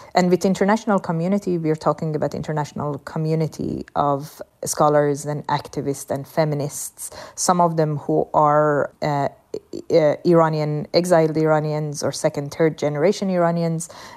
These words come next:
uh, and, and some who are coming, uh, to us in solidarity.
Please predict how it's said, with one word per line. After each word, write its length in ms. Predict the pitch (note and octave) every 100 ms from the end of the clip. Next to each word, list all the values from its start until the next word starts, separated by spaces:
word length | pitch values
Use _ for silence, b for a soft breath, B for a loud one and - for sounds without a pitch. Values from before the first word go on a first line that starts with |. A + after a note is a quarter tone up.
| -
uh, 180 | E3+ D#3
and, 240 | E3 D#3 D#3
and 140 | E3
some 460 | D3+ - E3 E3 D#3
who 240 | - D#3+ D#3
are 200 | D3 D3
coming, 540 | D3+ - E3 D#3 D3 - -
uh, 300 | D#3 D3+ C#3 - - E3 -
to 160 | -
us 280 | E3 - -
in 140 | - D#3
solidarity. 800 | - C#3+ C3+ A2+ A2+ F2+ -